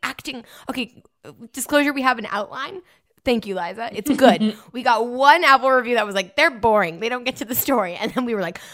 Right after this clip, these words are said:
Speaker 1: "No, I'm, I'm not we. Kimmy, I <laughs> was like, 'We need an outline. We need a
Speaker 2: <laughs>
Speaker 1: topic.'" And thus,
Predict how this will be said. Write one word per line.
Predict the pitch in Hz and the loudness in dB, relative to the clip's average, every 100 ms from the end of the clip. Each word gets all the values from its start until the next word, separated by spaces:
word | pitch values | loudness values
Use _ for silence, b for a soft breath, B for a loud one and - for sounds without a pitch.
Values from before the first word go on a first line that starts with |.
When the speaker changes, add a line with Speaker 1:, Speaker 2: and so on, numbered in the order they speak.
| B B - | B B -10
Speaker 1:
"No, | 196 151 - | -8 -8 -10
I'm, | 285 - - | -10 -10 -10
I'm | 202 | -6
not | 196 196 202 | -4 -4 -4
we. | 165 233 _ _ | -6 -8 _ _
Kimmy, | - 240 262 - | -6 -4 -6 -4
I | 277 190 170 | -2 -2 -4
<laughs> | |
was | 220 202 - | -8 -8 -4
like, | 254 226 | -4 -4
'We | 214 | -6
need | 294 294 | -4 -2
an | 277 | 0
outline. | 277 247 226 180 | -2 -2 -8 -12
We | 226 | -12
need | 285 262 254 | -10 -6 -2
a | |
Speaker 2:
<laughs> | |
Speaker 1:
topic.'" | - 208 190 - - B B B B B _ - | -2 -2 -6 -16 -20 B B B B B _ -6
And | 208 208 180 | -2 -2 -4
thus, | 170 170 180 - | -4 -4 -4 -6